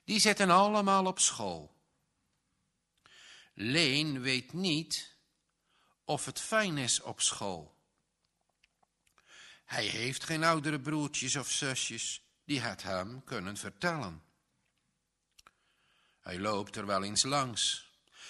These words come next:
De deuren zitten altijd dicht. De kinderen mogen er niet meer uit. Hoe zullen ze dat vinden?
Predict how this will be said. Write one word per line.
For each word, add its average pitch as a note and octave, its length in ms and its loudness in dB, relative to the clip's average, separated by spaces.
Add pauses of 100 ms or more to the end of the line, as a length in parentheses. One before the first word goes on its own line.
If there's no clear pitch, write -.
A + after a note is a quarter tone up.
(120)
De F#2+ 120 -8
deuren D3 420 4
zitten B2+ 280 -2
altijd D3+ 380 0
dicht. A2 440 -4
De F#2 100 -6
kinderen C3 520 -6
mogen A2 360 -4
er F#2+ 120 0
niet A2 240 -8
meer C#3 160 -2
uit. F#2 440 -4 (1900)
Hoe - 180 -4
zullen A#2+ 320 0
ze G2 100 -2
dat F#2 260 -4
vinden? D#3 580 -8